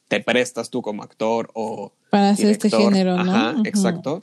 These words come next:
Speaker 1: quedas maldito ya también. Entonces, este, pues creo que, creo que fue la de Poltergeist, donde justo está esa maldición de que los que participaron les fue mal. Pero sí, El Exorcista, por ejemplo, esa que me,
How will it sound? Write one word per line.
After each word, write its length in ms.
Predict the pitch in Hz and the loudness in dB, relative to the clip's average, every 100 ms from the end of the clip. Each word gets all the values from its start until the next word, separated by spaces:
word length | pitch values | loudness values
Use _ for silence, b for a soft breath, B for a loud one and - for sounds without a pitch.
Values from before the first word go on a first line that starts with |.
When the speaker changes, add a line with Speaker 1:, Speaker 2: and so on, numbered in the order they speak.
| - | -4
Speaker 1:
quedas 300 | 120 131 139 | -2 -2 -2
maldito 480 | 110 107 113 113 | -4 -4 -4 -6
ya 160 | 113 107 | -6 -8
también. 480 | 104 92 104 131 220 | -10 -10 -10 -12 -10
Entonces, 520 | 113 107 104 110 104 | -10 -10 -8 -8 -10
este, 420 | 110 - - - | -10 -10 -10 -12
pues 160 | 101 110 | -6 -2
creo 160 | 127 120 | 2 2
que, 260 | 147 156 | 2 -2
creo 180 | - 160 | -2 -4
que 80 | 175 | -2
fue 100 | 170 | -2
la 60 | |
de 100 | 156 | -2
Poltergeist, 800 | 113 127 120 127 120 117 175 - | -2 -4 -4 -6 -8 -12 -14 -12
donde 420 | - 107 104 104 | -10 -8 -8 -8
justo 340 | 107 113 113 120 | -6 -8 -8 -10
está 220 | - 110 | -6 -6
esa 160 | 110 110 | -6 -8
maldición 640 | 104 95 95 - 107 104 _ _ _ _ _ | -10 -12 -14 -12 -12 -12 _ _ _ _ _
de 100 | - | -8
que 120 | - | -8
los 100 | - | -8
que 100 | - | -8
participaron 560 | 156 - - 107 104 107 | -8 -8 -6 -4 -2 -4
les 120 | 80 | -4
fue 140 | - 104 | -6 -6
mal. 340 | 104 120 226 _ _ _ _ _ | -6 -6 -6 _ _ _ _ _
Pero 140 | 170 | -2
sí, 80 | 160 | 2
El 80 | 143 | 0
Exorcista, 500 | 123 - 127 139 - | -2 -4 -6 -4 -6
por 120 | 113 | -6
ejemplo, 280 | 113 123 120 | -8 -8 -8
esa 140 | 131 | -8
que 80 | 117 | -10
me, 140 | 104 | -10